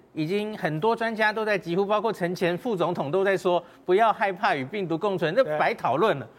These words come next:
Speaker 1: 我们又陷入那种清零的那种国皇后的贞操一样，
Speaker 2: 哦。
Speaker 1: 大家就觉得反正我们就关着了。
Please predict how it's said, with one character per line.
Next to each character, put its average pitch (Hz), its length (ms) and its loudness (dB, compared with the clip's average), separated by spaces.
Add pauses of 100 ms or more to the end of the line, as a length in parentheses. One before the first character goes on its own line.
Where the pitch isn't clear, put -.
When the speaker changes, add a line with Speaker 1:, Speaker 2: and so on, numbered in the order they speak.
(180)
Speaker 1:
我 - 80 -8
们 185 120 -2
又 262 80 4
陷 254 320 0
入 254 160 0
那 233 140 0
种 156 180 0
清 247 360 -4
零 175 180 0
的 180 100 0
那 190 140 -2
种 139 220 0 (420)
国 175 240 2
皇 190 320 0
后 240 180 2
的 175 80 0
贞 190 300 0
操 190 320 2
一 156 120 -2
样， 165 140 0
Speaker 2:
哦。 131 40 -16 (240)
Speaker 1:
大 214 80 0
家 208 80 2
就 208 120 -2
觉 185 140 2
得 185 100 4
反 175 160 0
正 247 140 2
我 - 20 0
们 165 140 -2
就 202 80 -2
关 180 300 0
着 165 160 -2
了。 104 120 -8